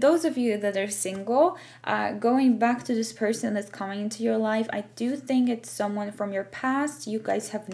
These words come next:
known each other somehow. I see this person chatting you soon, uh, with the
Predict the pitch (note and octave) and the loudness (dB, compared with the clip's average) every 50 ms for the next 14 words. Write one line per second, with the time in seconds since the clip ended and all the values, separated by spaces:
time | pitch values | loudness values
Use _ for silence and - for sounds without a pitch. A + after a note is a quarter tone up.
0 | F#3 F#3+ F#3+ F#3+ F#3+ G3 G3+ G#3 A3 A3+ A3+ - - G#3+ G#3 G#3 A3 B3 D#4 G4 | -10 -8 -8 -6 -4 -4 -2 0 0 0 0 0 -2 -2 0 2 2 2 2 2
1 | G4+ - - - - - - - - - - - A3+ G#3+ G#3+ G#3+ G3 F#3 F3 F3+ | 0 -4 -12 -20 -20 -20 -18 -12 -8 -6 0 0 2 2 0 -2 -2 -4 -2 -2
2 | F#3 - - G#3+ G#3+ G#3+ - B3 B3 C#4 C#4+ - - A#3 A#3 A#3 A3+ - A3+ G#3 | -2 0 0 0 -2 -2 -2 -2 -2 -4 -6 -4 -2 -2 -2 0 0 -2 -2 -2
3 | G#3 A3 - - - G#3 G#3+ A#3+ A#3+ A#3 G3+ F#3+ F3+ F3 E3 E3 F3 F3+ F3 E3+ | -2 -4 -6 -4 -2 0 2 4 4 2 0 -2 -4 -8 -8 -6 -6 -4 -2 -2
4 | E3 E3+ E3 - - - - F#3+ F3+ F3+ F#3 G3 A3 B3+ C#4+ F4 G#4 G#4 - - | -2 -2 -4 -4 -4 -2 -2 -2 0 0 2 2 4 4 4 2 0 -4 -10 -16
5 | - - - - - - G3 F#3+ F#3+ G3 G#3 G#3+ G#3 A3 A3 | -18 -18 -18 -16 -8 -4 -4 -2 0 2 2 2 2 2 0